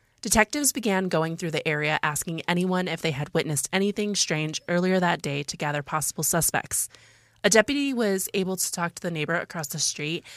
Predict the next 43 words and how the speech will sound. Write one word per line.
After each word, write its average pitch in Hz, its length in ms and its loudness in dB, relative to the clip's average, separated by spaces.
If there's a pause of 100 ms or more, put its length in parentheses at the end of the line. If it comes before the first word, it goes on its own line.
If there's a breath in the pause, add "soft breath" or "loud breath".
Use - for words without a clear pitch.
(200 loud breath)
and 190 140 -2
he 254 180 -4
had 247 100 -2
stated 185 380 0
that 147 300 2
he 269 160 -2
had 214 340 6
witnessed 151 320 0
someone 160 260 -4
walking 160 320 -4
up 147 120 -4
to - 40 -14
the 170 80 -4
front 147 220 -6
of - 20 -4
the 139 60 -4
house 143 340 -4
at 147 100 -4
around 143 300 -4
ten 156 220 -10
thirty 143 240 -8
A 147 60 -4
M. 214 420 -2 (440 soft breath)
He - 140 -2
had 190 140 4
never 175 200 4
seen 247 240 0
him 262 120 4
before, 240 440 4 (360 loud breath)
so - 160 4
he 277 160 2
didn't 254 240 2
recognize 147 540 2
him, 143 220 -2 (320 soft breath)
but 190 160 2
he 208 140 -4
did 196 260 2
remember 180 460 4
that 156 160 2
he 170 120 -2
had 147 280 -6
a 160 100 -4
blue 156 600 -4